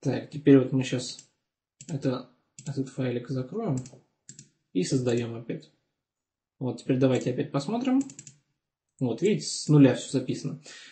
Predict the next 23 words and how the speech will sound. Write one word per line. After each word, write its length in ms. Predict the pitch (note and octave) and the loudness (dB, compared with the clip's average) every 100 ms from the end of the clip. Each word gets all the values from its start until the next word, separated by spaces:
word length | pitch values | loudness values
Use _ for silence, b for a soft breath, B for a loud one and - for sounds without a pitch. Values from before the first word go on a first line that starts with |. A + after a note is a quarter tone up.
| B | B
Это, 180 | E3 D#3+ | 2 4
кстати, 240 | - E3 | 4 6
вот 120 | D#3+ | 8
очень 240 | D#3+ E3 D#3 | 6 6 4
частая 380 | D#3 D3 D3+ D3 | 4 2 2 2
ошибка, 300 | - - D3 | 0 -6 -2
поэтому 320 | C3+ C#3+ C#3+ | 0 2 0
смотрите, 420 | - D3 D#3 C#3 | 2 2 2 2
что 180 | C3+ C3 | 2 4
если 240 | D3+ C#3+ | 4 4
вам 180 | C3+ C3+ | 6 8
нужно 280 | C#3 B2+ A#2+ | 8 8 4
заново 560 | B2+ F#3+ G#3+ C#3 B2 | 6 6 8 6 6
создать 480 | - C3+ B2 C3 - | 2 2 4 2 0
полностью 420 | - A#2 A2 - | 0 -2 -2 -6
файл, 300 | C3+ C3 A2 | -4 -2 -2
то 100 | A2 | 0
вы 140 | B2 F#3+ | 2 4
здесь 240 | C#3+ D3+ | 4 2
ставьте 340 | - C3+ - C3+ | 2 -2 0 -4
false 280 | - B2+ | -2 -4
всегда. 460 | A#2 - B2 B2 - - - B B B F#2+ B B - | -4 -10 -10 -10 -12 -18 -20 B B B -14 B B 0
Так. 360 | - B2 - | 2 2 0